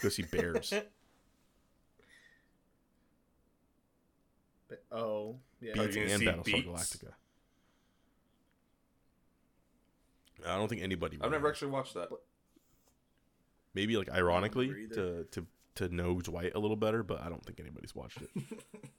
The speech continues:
Speaker 1: Oh, but we freaking, so we rented, speaking of rental cars, there was no, like,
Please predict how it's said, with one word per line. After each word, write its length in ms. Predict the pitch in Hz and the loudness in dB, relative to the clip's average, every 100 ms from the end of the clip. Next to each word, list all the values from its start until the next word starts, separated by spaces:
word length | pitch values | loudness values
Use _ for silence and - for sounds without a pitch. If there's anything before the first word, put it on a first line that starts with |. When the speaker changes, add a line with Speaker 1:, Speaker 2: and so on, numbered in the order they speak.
| _ _ _ _ _ _ - - | _ _ _ _ _ _ -8 4
Speaker 1:
Oh, 240 | 110 92 - | 4 6 4
but 120 | 160 | 6
we 100 | 165 | 6
freaking, 480 | - 175 175 139 117 | 4 2 2 -2 2
so 120 | 139 | 4
we 100 | 139 | 4
rented, 480 | 135 143 147 110 110 | 4 2 -2 -4 -6
speaking 220 | - 123 | -2 2
of 40 | |
rental 200 | 107 120 | 2 0
cars, 320 | - 85 101 104 | -2 -2 -2 2
there 100 | 110 | 2
was 160 | 110 | 4
no, 240 | 117 120 123 | 4 4 4
like, 300 | 101 92 | 2 0